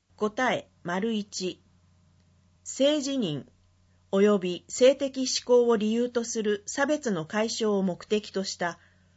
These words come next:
パートナーシップ制度を有している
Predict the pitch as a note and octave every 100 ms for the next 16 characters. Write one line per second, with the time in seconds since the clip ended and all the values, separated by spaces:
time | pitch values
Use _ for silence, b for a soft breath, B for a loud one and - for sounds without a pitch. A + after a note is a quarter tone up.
0 | _ - A#3+ C4+ C4 C4 B3+ B3 A#3+ B3
1 | - B3 B3 B3 F#3+ D3+ D#3 A3+ A3 -
2 | F3+ E3 D3 C3+